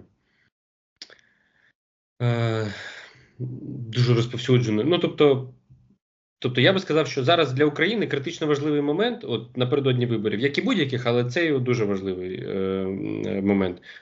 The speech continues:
це з-, зберігати баланс, це дуже складно, зберігати двопартійну підтримку і пробувати,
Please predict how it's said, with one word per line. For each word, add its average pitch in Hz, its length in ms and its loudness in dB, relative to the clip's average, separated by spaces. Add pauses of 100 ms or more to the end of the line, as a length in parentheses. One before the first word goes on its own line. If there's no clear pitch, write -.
це 165 340 6
з-, 127 180 0 (140)
зберігати 143 680 2
баланс, 170 640 0
це - 100 -12
дуже 139 220 -2
складно, 202 560 -2 (640)
зберігати 135 540 2
двопартійну 131 580 -2
підтримку 202 720 0 (360)
і 156 320 2
пробувати, 156 1080 4